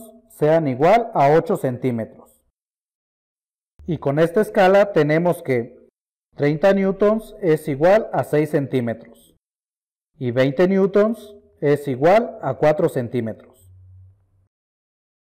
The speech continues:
Ahora con esta escala que elegimos vamos a trazar cada uno de estos vectores. Y comenzamos trazando el vector A, que tiene una magnitud de veinte newtons en la dirección este.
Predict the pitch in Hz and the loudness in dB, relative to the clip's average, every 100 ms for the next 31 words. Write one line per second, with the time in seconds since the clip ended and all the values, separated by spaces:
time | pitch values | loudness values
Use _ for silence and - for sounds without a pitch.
0 | _ _ _ _ _ _ _ 135 156 196 | _ _ _ _ _ _ _ 0 2 2
1 | 185 151 156 180 185 190 180 170 175 208 | 0 -4 -4 -6 -4 -2 0 -2 -4 -4
2 | 208 202 208 208 185 196 202 160 139 131 | -4 -6 -4 -2 -2 -2 -2 -4 -4 -2
3 | 170 185 185 180 170 165 185 180 135 131 | -2 0 -2 0 0 0 -2 -4 -4 -4
4 | 165 135 120 - 117 104 - _ _ _ | -6 -6 -8 -8 -10 -10 -18 _ _ _
5 | _ _ _ _ _ _ _ _ 147 135 | _ _ _ _ _ _ _ _ -14 -4
6 | 170 214 220 202 220 214 156 160 160 185 | -2 0 0 0 0 -2 -2 0 0 0
7 | 165 127 - 139 127 107 - _ _ _ | 0 -2 -2 0 0 -2 -10 _ _ _
8 | _ _ _ 131 127 165 185 202 185 156 | _ _ _ -10 -4 -4 -2 -4 -2 -2
9 | 139 139 - 185 147 123 131 127 143 170 | -2 -6 -4 -6 -6 -8 -6 -4 -4 -4
10 | 196 202 202 220 226 - 156 139 127 123 | -4 -4 -4 -6 -6 -10 -8 -4 -4 -6
11 | 123 - 156 147 123 - 104 _ | -8 -6 -6 -6 -8 -12 -20 _